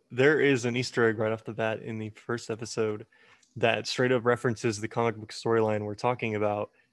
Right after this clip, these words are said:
which includes Doctor Strange. The bottle of Merlot that she serves, um, the two guests is titled Maison de Mépris, which is, like, roughly translates to House of, uh, Misery,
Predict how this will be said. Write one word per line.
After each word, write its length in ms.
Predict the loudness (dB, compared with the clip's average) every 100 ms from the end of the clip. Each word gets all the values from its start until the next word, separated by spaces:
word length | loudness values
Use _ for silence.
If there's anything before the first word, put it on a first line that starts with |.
| _
which 300 | 2 4 4
includes 440 | 2 2 2 2 2
Doctor 320 | 2 2 -6
Strange. 640 | -4 -2 0 -2 -4 -14 _ -20 -20 _
The 500 | -2 2 4 4 0 -4 _ 0
bottle 380 | 4 6 6
of 100 | 4
Merlot 560 | 2 2 4 6 6 6
that 120 | 2 0
she 160 | -6
serves, 760 | -4 0 2 2 0 -4 -14 -16 -6
um, 460 | -2 0 -2 -6 -14 _ _ _ -8
the 80 | -6
two 320 | 0 0 0
guests 680 | 4 4 4 -2 -12 -14 -20 _ _ _
is 300 | -2 0 -2
titled 580 | 0 4 6 6 4 0 -8 _ _ _ _
Maison 540 | -2 2 4 4 4 4
de 200 | 2 2
Mépris, 560 | 0 -4 0 0 0
which 220 | -4 -4 -2
is, 120 | 2
like, 220 | 2 2
roughly 380 | 2 0 2 -2
translates 640 | 0 -2 0 -2 -2 -6
to 300 | -4 -2 -2
House 340 | -2 0 0 0
of, 240 | -6 -8 -20 _ _
uh, 240 | -4 -2 -2
Misery, 680 | -2 -4 0 0 0 -4